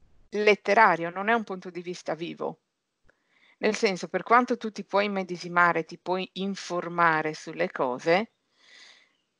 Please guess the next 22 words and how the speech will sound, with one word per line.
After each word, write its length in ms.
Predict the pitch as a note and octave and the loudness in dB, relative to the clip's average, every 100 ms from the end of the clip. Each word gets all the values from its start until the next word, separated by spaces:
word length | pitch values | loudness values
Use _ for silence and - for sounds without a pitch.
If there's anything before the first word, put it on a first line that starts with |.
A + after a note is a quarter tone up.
| _ | _
hai 340 | G#3 G#3+ B3+ A#3+ | 6 6 6 2
sempre 840 | - G#3 A3+ A3+ B3 B3+ B3+ - _ _ _ _ _ - | -2 -2 -2 -6 0 2 2 -2 _ _ _ _ _ -12
il 240 | G3 F#3+ _ | -12 -12 _
tuo 420 | - A#3+ B3+ G3 E3 | -8 -4 -2 -4 -4
punto 460 | - F3+ F3+ - | -8 -12 -10 -12
di 140 | F3 F3+ | -12 -14
vi-, 200 | - _ | -18 _
cioè 260 | - G3 - | 2 4 4
è 80 | |
sempre, 400 | G3 C#4 C#4+ - G#3 | 2 4 2 2 0
rimane 400 | G#3 A3 C4+ C#4 | 4 4 4 2
comunque 380 | F#3 G3 A#3 | -2 -6 -6
sempre 340 | G3+ F#3 E3+ E3 | -6 -8 -12 -16
il 100 | - | -12
tuo. 380 | F3 D#3 C#3 - _ _ _ _ _ _ - - _ _ - - - - - - _ | -8 -4 -6 -8 _ _ _ _ _ _ -20 -20 _ _ -20 -20 -20 -20 -20 -20 _
Mentre 360 | B3 C4 - F#3 | 4 4 4 -2
in 140 | F#3 | -2
questo 420 | - C4+ - A3 | 2 2 2 0
caso, 540 | A3+ F#3+ F3 E3+ F3+ A3 | 2 2 2 0 0 4
e 140 | B3 | 4
cosa 260 | A#3+ C4 C4+ | 6 4 4
succede? 640 | B3+ - - E3+ D#3+ D#3+ | 0 -6 0 0 2 0